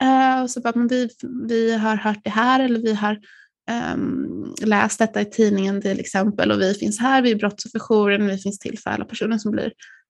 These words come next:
utsatta och behöver ni så här information, vi skulle kunna komma och hjälpa er ifall ni behöver någonting från oss. Alltså så att,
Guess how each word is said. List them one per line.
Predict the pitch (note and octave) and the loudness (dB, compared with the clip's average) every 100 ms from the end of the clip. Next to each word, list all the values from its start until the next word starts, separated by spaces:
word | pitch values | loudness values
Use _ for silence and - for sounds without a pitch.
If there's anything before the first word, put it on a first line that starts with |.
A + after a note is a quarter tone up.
| - | 2
utsatta | A3 - G#3 G#3 G#3 | 2 2 -4 -2 0
och | G3 | 2
behöver | G3+ G3 G3 | 2 0 2
ni | F#3+ F#3+ | 0 0
så | G3 | -2
här | |
information, | G3+ G3 G3+ G3+ - G3+ G3+ G3+ | -4 -4 -4 -4 -2 0 2 2
vi | G3 | 0
skulle | G3 - - | -2 -4 -6
kunna | - F#3 - - | -4 -2 -4 -4
komma | G#3 G#3 - | -2 -2 -2
och | A3 - - - _ - | -6 -6 -20 -20 _ 0
hjälpa | A#3 G#3+ G#3 | 2 4 4
er | G#3 G3 | 2 2
ifall | G3+ G3+ | 0 0
ni | G3 | 0
behöver | G3 F#3+ F#3 - G3+ - _ _ _ | 0 0 0 -2 -6 -8 _ _ _
någonting | A3+ G3+ G#3 G3+ | 0 2 2 0
från | F#3+ | 0
oss. | - - - - - | -2 -6 -6 -6 0
Alltså | - A#3 A#3 | 4 4 4
så | |
att, | A3+ | 2